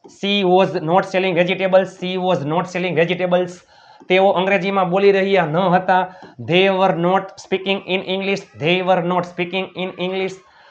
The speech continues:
તે મને મદદ કરી રહ્યો ન હતો. He was not helping me. He was not helping me. તેણી બુક ખરીદી રહી ન હતી.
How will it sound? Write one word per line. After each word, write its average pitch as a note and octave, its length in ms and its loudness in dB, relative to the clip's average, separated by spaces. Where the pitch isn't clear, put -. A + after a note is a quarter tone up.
તે F3+ 120 2
મને F#3+ 260 0
મદદ F#3+ 320 -2
કરી G3 240 2
રહ્યો G3 300 2
ન C#3 120 0
હતો. F#3+ 540 0
He F#3+ 180 -2
was F#3 340 2
not F#3+ 220 2
helping F#3+ 420 -2
me. F3+ 80 2
He F3 400 -4
was F3+ 280 0
not F3+ 200 0
helping F3 400 -4
me. F3+ 160 -6
તેણી F#3+ 260 2
બુક G3 240 -4
ખરીદી F#3+ 320 0
રહી G3 200 2
ન F#3+ 100 0
હતી. G3 500 -2